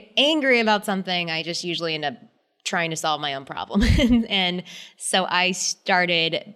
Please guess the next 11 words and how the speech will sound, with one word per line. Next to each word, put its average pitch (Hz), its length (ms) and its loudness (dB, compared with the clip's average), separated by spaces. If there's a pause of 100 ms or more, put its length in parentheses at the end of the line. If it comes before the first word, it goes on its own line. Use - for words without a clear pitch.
B 175 140 2
F 165 160 -2
F, 170 380 0 (480)
um, 190 640 2
to 208 480 2
change 190 640 -4 (720)
that 190 280 0
percentage 208 600 -4
ratio 139 760 -2
and 160 440 -4
to 165 460 -6